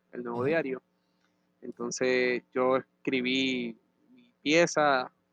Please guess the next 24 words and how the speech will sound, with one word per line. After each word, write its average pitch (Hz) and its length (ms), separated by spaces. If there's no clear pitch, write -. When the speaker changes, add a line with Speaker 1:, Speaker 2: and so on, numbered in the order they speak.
Speaker 1:
se 143 80
la 123 80
entregué 135 680
y 120 220
la 131 160
verdad 123 260
no 139 140
creí, 139 580
no 151 80
aspiré 143 420
a, 101 340
a 113 40
que - 140
se - 120
publicara 123 480
porque, 117 560
porque - 200
no 123 120
sabía 127 380
qué - 160
tan 123 200
buena 127 200
había 123 160
sido. 156 260